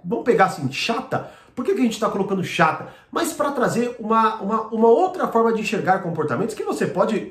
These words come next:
que podem se traduzir de diversas outras formas ou com diversas características, certo? Agora, o que eu quero dizer é que você pode encontrar isso aí em situações cotidianas mínimas.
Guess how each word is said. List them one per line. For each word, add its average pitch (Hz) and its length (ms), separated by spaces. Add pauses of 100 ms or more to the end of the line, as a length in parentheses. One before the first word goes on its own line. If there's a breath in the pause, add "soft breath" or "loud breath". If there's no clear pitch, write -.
(160)
que 254 100
podem 349 300
se - 120
traduzir 233 380
de 269 100
diversas 202 720
outras 131 300
formas 180 320 (260 loud breath)
ou 240 100
com 320 80
diversas 226 440
características, 226 960
certo? 180 280 (160 loud breath)
Agora, - 480
o - 80
que - 80
eu 226 60
quero 254 160
dizer 220 160
é 240 60
que - 200 (180 loud breath)
você 196 260
pode 262 300
encontrar 220 460
isso 220 160
aí - 280 (160 loud breath)
em 339 80
situações 320 440
cotidianas 285 560 (120)
mínimas. 214 760